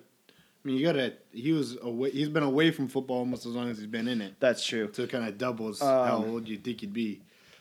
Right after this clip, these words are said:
Speaker 2: I got a question for you though.
Speaker 1: Yeah.
Speaker 2: With some of these, he's twenty-seven.
Speaker 1: Oh.
Speaker 2: He was born four months, four months prior to me and three months prior to you,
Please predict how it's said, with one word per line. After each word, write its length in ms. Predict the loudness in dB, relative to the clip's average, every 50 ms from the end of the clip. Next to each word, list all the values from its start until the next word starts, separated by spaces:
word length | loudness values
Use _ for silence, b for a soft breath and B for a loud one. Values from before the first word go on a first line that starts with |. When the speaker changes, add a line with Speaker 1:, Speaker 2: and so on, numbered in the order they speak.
| b b b b b b b -20 _ -8
Speaker 2:
I 60 | -2 0
got 140 | 2 2
a 40 | 2
question 440 | 0 -2 0 0 0 0 -2 -4 -6
for 140 | -4 -2 -2
you 100 | -2 0
though. 260 | 0 0 0 -2 -2 -6 -12 -14
Speaker 1:
Yeah. 300 | -8 -6 -4 -4 -4 -4 -2
Speaker 2:
With 160 | -2 -2 0 0
some 200 | 2 4 4 4
of 100 | 4 4
these, 320 | 4 4 4 4 2 -2
he's 200 | -4 -6 -6 -6
twenty-seven. 640 | -4 -2 -2 0 0 0 2 4 4 4 2 0 -4 -8 _ _ _ _ _ _ -8
Speaker 1:
Oh. 300 | -2 0 0 0 0 -2 -4
Speaker 2:
He 120 | -4 -2 0
was 180 | 0 0 -2 -2
born 720 | -2 -2 0 0 0 0 0 0 -2 -2 -2 -2 -2 -4
four 340 | -6 -10 -10 -4 -2 0 2
months, 520 | 2 2 2 2 0 -4 -8 -10 -12 -14 -16 _ _ _ _ _ _ _ _ _ _ _ _ _ _ _ _ _ _ B B B B B B B B B B B B B B
four 300 | B -12 -6 -2 0 2
months 340 | 2 2 2 0 -2 -6 -10 _ _ _ _ _ _ -10
prior 340 | -4 0 2 2 2 2 0
to 200 | -2 -4 -4 -4
me 420 | -2 -2 -2 -2 -2 -4 -4 -6
and 720 | -6 -6 -4 -2 -2 -2 -2 -2 -4 -4 -2 -4 -4 -4 -6
three 320 | -10 -12 -8 -6 -4 -2
months 220 | -2 -2 -4 -6 -8
prior 260 | -8 -6 -6 -4 -4
to 80 | -4 -6
you, 180 | -6 -6 -8